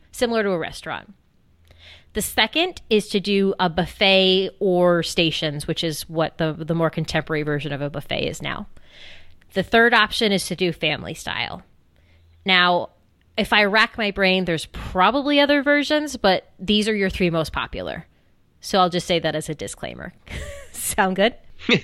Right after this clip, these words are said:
Speaker 2: Okay, so let's break down that first one, which you said was the, uh, plated sit down, right? So each person receives their own plate of food. Plop, here you go.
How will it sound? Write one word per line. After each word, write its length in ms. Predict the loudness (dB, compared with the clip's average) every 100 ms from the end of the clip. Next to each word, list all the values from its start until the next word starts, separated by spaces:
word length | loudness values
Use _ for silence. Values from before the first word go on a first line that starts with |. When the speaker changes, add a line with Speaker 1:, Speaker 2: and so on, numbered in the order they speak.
| -4 -12 0
Speaker 2:
Okay, 200 | 2 2
so 120 | 2
let's 80 | 0
break 200 | 2 0
down 200 | 4 2
that 120 | 2 -2
first 220 | -4 -4
one, 140 | -4 -6
which 160 | -8
you 60 | -4
said 180 | -2 0
was 280 | 2 0 2
the, 500 | 2 4 4 4 2 -6 -6 0
uh, 120 | 2
plated 420 | 2 2 2 2
sit 200 | 0 -2
down, 260 | 0 -2 0
right? 220 | 0 2
So 140 | -2 0
each 220 | 0 2
person 380 | 0 2 2 2
receives 380 | 2 2 2 2
their 140 | 4
own 140 | 4 4
plate 180 | 2 0
of 60 |
food. 320 | 2 0 -2 0
Plop, 340 | 0 0 -4
here 100 | -4
you 100 | -2
go. 220 | -4 -8